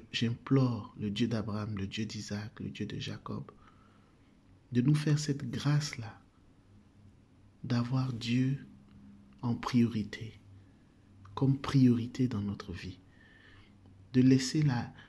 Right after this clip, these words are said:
la personne de Dieu remplir notre cœur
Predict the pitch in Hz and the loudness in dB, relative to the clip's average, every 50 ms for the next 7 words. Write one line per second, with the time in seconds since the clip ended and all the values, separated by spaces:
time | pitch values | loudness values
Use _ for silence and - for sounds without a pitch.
0 | - - - - 120 123 - - - 123 - - - - 147 143 139 131 120 110 | -20 -18 -10 -8 -8 -8 -4 -2 -2 -2 -2 -2 -2 0 0 2 2 0 -2 -2
1 | 107 113 - 135 139 135 127 135 - - - - - - - - - - - - | -4 -4 -2 0 0 0 0 -2 -6 -10 -18 -20 -20 -20 -20 -20 -20 -20 -20 -20
2 | - - - - - - - - 131 127 147 151 147 139 - - 185 180 180 170 | -20 -20 -20 -20 -18 -10 -6 -2 2 4 6 6 6 4 2 0 -2 -2 0 0
3 | 139 131 120 120 113 - - - 101 95 - - 113 101 98 - - - - | 0 0 0 0 -2 -2 -6 -8 -8 -8 -6 -6 -4 -4 -4 -6 -10 -16 -18